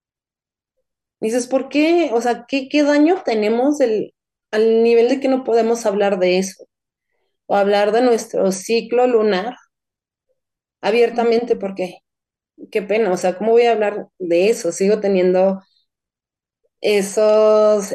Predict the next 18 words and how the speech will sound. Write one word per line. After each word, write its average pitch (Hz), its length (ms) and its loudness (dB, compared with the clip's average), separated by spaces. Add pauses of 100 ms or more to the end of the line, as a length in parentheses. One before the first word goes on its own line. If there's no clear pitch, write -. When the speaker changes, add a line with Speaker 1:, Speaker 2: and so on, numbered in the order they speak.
Speaker 1:
eh, 170 420 0 (1500)
esa 196 240 -2
mentalidad 185 760 0 (1080)
que 190 100 0
tengo 247 220 2
que 247 100 0
romper, 233 360 0
porque 240 240 0
al 277 60 0
final 254 280 0
del 240 140 0
día 226 180 0
me 220 220 -2
hiere 214 200 0
a 190 60 -2
mí, 233 200 -2
porque - 200 -16
también 220 560 0